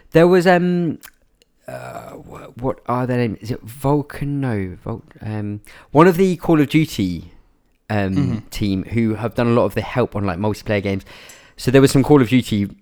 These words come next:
Speaker 1: stuff happened. Modern Warfare recently was announced, um, which is a reboot of the Modern Warfare
Speaker 2: Yeah.
Speaker 1: franchise, um, with Infinity Ward.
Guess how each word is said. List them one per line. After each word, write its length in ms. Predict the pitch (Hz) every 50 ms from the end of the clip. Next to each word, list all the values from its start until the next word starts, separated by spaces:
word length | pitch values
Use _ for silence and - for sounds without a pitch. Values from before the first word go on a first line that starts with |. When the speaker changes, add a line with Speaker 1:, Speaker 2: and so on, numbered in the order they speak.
| _ _ -
Speaker 1:
stuff 300 | - - - 104 98 -
happened. 520 | 113 101 - - 104 101 101 101 98 92
Modern 280 | 117 107 107 98 104 101
Warfare 340 | 98 101 95 - 110 98 95
recently 300 | 95 101 95 - 101 87
was 120 | 92 90 92
announced, 580 | 92 98 98 95 92 92 - - - - - - -
um, 440 | 90 90 87 90 87 90 90 87 - -
which 240 | - - - - -
is 220 | 78 90 87 - -
a 220 | 98 92 90 90 -
reboot 800 | - 101 101 101 104 120 120 120 110 87 104 90 85 - - - _ -
of 100 | - -
the 60 | -
Modern 320 | 90 87 85 87 87 90 90
Warfare 320 | 92 92 87 - - 90
Speaker 2:
Yeah. 60 | 90
Speaker 1:
franchise, 600 | - 107 113 110 101 - 120 117 117 120 117 - - - - - _ _ -
um, 180 | - 95 95 87
with 180 | 90 87 - -
Infinity 440 | - 95 - 127 135 131 - 143
Ward. 280 | 131 127 139 139 135